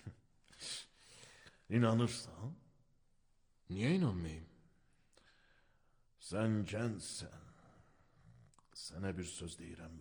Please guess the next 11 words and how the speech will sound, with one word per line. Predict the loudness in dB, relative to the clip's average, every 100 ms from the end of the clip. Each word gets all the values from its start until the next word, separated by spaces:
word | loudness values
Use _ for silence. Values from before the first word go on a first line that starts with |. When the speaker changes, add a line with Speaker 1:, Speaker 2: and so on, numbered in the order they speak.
| -12
Speaker 1:
özün | -8 -2 -2
hökm | -2 -10 -16 -18 -18
elə. | -20 -20 -20 -20 _ _ -16 -16 -14 -18 -20 -20 _ _ _ _ _ _ -8
Maviyə | 4 6 6 6 4 4 6 4
Məkkədə | 4 0 -2 -10 -8 -8
sakin | -10 -10 -14 -18 -18 -20 -20
idi. | -20 -20 -20 _ _ _ _ _ _ _ _ _ _ _ _ _
Həzrət | -10 -6 -6 -6
Peyğəmbər | -8 -8 -8 -6 -6 -6
isə | -10 -12
Mədinədə. | -12 -12 -14 -16 -18 -20 -20